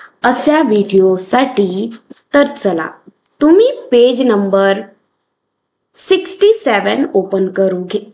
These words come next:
करून घ्या, कारण की आपण इथे पेज नंबर सिक्स्टी सेवन मध्ये जे एक्सरसाइज दिलेले आहेत, इथे आपण ते शिकणार आहोत.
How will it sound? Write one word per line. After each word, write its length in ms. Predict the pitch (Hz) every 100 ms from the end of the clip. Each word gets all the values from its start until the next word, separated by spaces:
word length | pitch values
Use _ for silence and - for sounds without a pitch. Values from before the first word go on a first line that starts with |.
| -
करून 320 | 220 220 202
घ्या, 220 | 190 - - _ _ _ _ _ -
कारण 240 | 220 226 226
की 80 |
आपण 380 | 233 254 311 359
इथे 400 | 349 - 277 311 359 -
पेज 280 | 226 226
नंबर 480 | 233 220 220 214 220
सिक्स्टी 420 | 226 233 - 311 381
सेवन 380 | - 220 214
मध्ये 280 | 214 202 214
जे 420 | 220 220 220 - -
एक्सरसाइज 640 | 196 - 311 320 311 294 202
दिलेले 420 | 220 208 202 202 -
आहेत, 600 | 226 240 202 185 196 208 - - - - -
इथे 280 | 254 302
आपण 380 | 285 214 214 240
ते 200 | 285 208
शिकणार 460 | 208 190 190 190 190
आहोत. 480 | 185 175 180 -